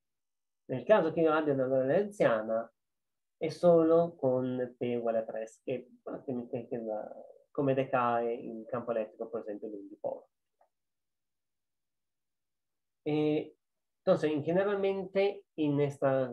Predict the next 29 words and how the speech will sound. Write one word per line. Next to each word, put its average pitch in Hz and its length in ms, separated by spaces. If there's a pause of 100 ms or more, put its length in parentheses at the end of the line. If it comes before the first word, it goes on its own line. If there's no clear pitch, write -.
eh, 117 360
semistatica, 143 960 (540)
nella 131 400
collisione, 160 760
eh, 127 340
collisionale 131 680 (1800)
puntuale, 151 680
cioè, 117 160
eh, 113 680
che 135 80
io 131 120
vedo, 147 360
hai 135 160
una 135 160
collisione 139 460
e 139 40
poi 120 400 (300)
muy 147 240
breve 151 640 (160)
e 120 140
se 117 120
va, 208 320 (840)
tengo 151 420
che 135 100
la, 131 240
la, 120 380
la, 113 540
la 113 180
forma, 139 580